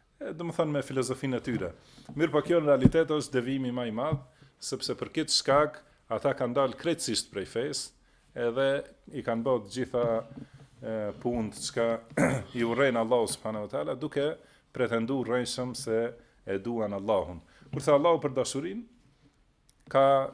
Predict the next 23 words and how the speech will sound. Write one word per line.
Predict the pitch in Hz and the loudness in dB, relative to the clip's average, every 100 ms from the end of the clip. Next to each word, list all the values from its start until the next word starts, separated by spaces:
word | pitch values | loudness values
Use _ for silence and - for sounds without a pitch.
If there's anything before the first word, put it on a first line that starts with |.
| - | -6
vendosur | 123 139 170 143 123 | -2 0 0 -2 -2
një | 120 - | -6 0
provim. | 117 117 95 82 _ _ _ | 0 0 -2 -6 _ _ _
Ka | - 113 | -6 -2
thonë, | 139 123 | -2 -2
"Kul | - 135 123 - | -4 -6 -6 -10
in | 117 | -8
kuntum | 110 135 127 117 | -4 -4 -4 -8
tuhibbuna | 120 127 117 110 151 139 117 | -8 -8 -8 -2 -2 0 -2
Allaha | 110 143 139 190 - - | 0 0 0 -6 -14 -10
fattabi'uni", | 127 - 113 101 98 139 143 151 214 - - - _ | -6 -2 -2 -2 -8 -8 -8 -8 -10 -16 -20 -20 _
do | 110 | -8
të | |
thonë, | 135 120 | -6 -4
"Nëse | 143 - 120 | -4 -2 -2
ju | 131 | 0
e | 117 | 0
doni | 123 117 | 0 -2
Allahun, | 110 104 135 123 135 | -2 0 0 0 -4
atëherë | 117 131 123 | -6 -6 -6
më | 120 | -6
ndiqni | 123 131 139 | -6 -6 -6
mua", | 160 117 85 | -6 -6 -8